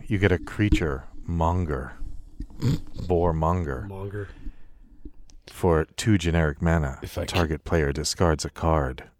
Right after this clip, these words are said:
Speaker 1: Any player may activate this ability, but only any time he or she could cast a sorcery.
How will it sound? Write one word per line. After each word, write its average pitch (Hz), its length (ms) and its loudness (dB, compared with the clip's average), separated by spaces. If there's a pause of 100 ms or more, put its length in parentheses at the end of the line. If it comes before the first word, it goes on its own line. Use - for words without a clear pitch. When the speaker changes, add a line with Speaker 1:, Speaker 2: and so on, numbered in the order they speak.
Speaker 1:
Any 95 180 2
player 85 340 2
may 71 140 -2
activate 73 520 -2
this 78 140 -6
ability, 73 380 -2
but 78 200 -2
only 87 300 2
any 82 220 0
time 82 300 0
he 82 160 2
or 73 100 2
she 82 240 -2
could - 240 -14
cast 76 380 -2
a - 20 -10
sorcery. 71 680 -6